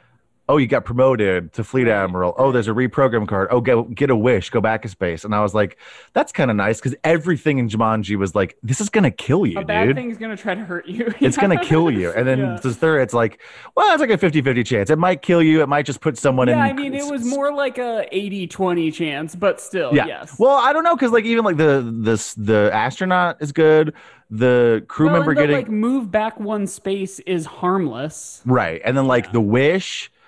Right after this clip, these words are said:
Speaker 2: Right.
Speaker 1: The, the time, the doing the last turn again could be bad. The putting her, the sister into, like, s-, cryonic sleep doesn't technically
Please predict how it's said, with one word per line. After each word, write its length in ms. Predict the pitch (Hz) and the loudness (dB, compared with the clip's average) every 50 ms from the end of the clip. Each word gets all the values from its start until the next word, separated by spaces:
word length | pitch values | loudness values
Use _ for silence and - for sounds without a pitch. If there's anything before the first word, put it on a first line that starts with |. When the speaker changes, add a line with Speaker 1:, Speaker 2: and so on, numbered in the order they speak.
| _ _ _ - | _ _ _ -16
Speaker 2:
Right. 180 | 190 180 - 104 | -12 -8 -4 0
Speaker 1:
The, 440 | 120 123 117 113 110 107 101 101 - | 2 4 4 4 4 4 2 0 -2
the 180 | 98 101 107 120 | -2 -2 -2 -2
time, 420 | 120 - 147 165 170 175 175 135 127 | -2 0 0 0 0 0 -2 -4 -4
the 100 | 135 127 | -4 -4
doing 280 | 110 151 160 170 175 | 0 2 2 2 2
the 60 | 151 135 | 2 0
last 220 | 135 131 123 - | 0 0 0 -2
turn 140 | - 143 131 | -4 -4 -2
again 280 | 123 98 113 113 113 95 | -2 0 0 0 -2 -2
could 280 | - - 123 123 117 | -4 0 0 0 0
be 140 | 104 131 139 | 2 0 -2
bad. 560 | 120 127 135 135 135 135 139 135 135 135 139 - _ _ _ _ _ _ _ _ _ _ - | 0 2 0 0 0 0 -2 -2 -4 -6 -10 -16 _ _ _ _ _ _ _ _ _ _ -14
The 880 | 98 98 107 120 117 117 113 110 107 107 104 101 101 98 95 92 - - _ _ _ _ _ _ _ _ - - | -6 0 2 4 4 6 6 6 4 4 4 4 4 2 2 0 -2 -4 _ _ _ _ _ _ _ _ -12 -4
putting 460 | - 143 147 147 147 147 143 139 123 | 0 0 2 2 2 0 0 -2 -2
her, 120 | - 123 123 | 0 0 0
the 140 | 117 120 107 | 2 0 0
sister 360 | - 131 117 - - 127 120 | -2 -4 -6 -4 -2 -2 -2
into, 160 | 113 107 117 | -2 -2 -2
like, 200 | 107 107 101 95 - | 0 0 0 0 -2
s-, 280 | - - - - - _ _ | -8 -16 -18 -18 -20 _ _
cryonic 340 | - - 117 110 110 110 107 | -6 -4 -2 -2 -2 -2 -6
sleep 340 | - - 110 113 117 113 - | -6 -4 -4 -2 -2 -2 0
doesn't 360 | - 120 113 107 107 - - | 0 0 0 0 -2 -6 -8
technically 840 | - - 113 110 - 127 131 120 - 120 127 123 120 117 110 104 - | -8 -6 -6 -4 -4 -4 -4 -4 -2 0 0 2 2 2 0 -2 -6